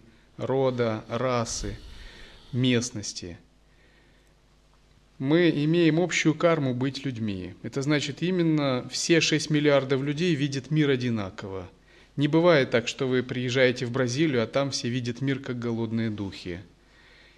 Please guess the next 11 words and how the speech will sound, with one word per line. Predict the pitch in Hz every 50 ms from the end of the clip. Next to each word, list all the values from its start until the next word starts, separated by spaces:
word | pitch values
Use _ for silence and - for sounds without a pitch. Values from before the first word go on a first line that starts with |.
| _ _ -
Или | 113 113 117
перемещаетесь | 113 127 123 127 135 139 131 - - 156 135 127 120 - 131 120 -
на | 135 131
север, | - - - 160 170 170 170 170 170 170
а | - 120
там | 117 131 131 143 147 139
все | 147 - - 135
видят | 131 139 127 131 123 123 143
мир | 143 143 135 139
как | 139 139 127 - -
асуры. | 107 95 90 - - 101 90 95 82 90